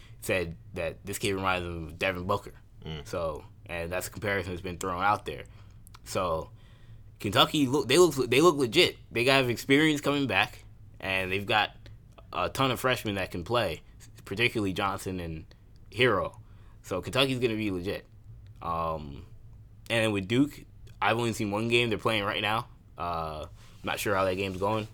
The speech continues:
Speaker 1: 'cause E J told me to focus on the show. But, <laughs> but
Speaker 2: I, I read nothing.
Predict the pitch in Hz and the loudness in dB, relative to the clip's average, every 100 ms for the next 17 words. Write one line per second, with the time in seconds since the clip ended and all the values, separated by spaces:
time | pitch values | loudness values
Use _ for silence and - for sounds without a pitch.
0 | - - 78 73 80 87 87 90 85 85 | -12 -8 -6 -6 -8 -6 -2 -4 -4 -4
1 | 95 - 87 78 120 110 - - - - | -4 -4 -8 -6 0 0 0 -6 -8 -8
2 | - 98 90 104 - 190 127 - - - | -2 0 0 0 4 4 2 -4 -12 -12
3 | - - 92 110 - 90 92 92 101 85 | -14 -2 6 6 6 6 4 4 2 2
4 | 85 73 | -4 -4